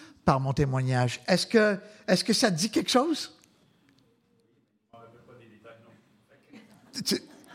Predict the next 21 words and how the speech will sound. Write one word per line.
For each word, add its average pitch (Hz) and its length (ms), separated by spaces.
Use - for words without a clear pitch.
c'était 190 840
une 165 460
dame 214 560
qui 160 460
travaillait 170 500
dans 156 280
les, 147 540
qui 233 100
est 214 40
maintenant 220 340
guérie 202 400
de 202 80
son 170 200
cancer, 165 640
qui 180 140
travaillait 180 360
dans 185 160
la, 156 160
la 156 140
comptabilité 180 720
de, 151 440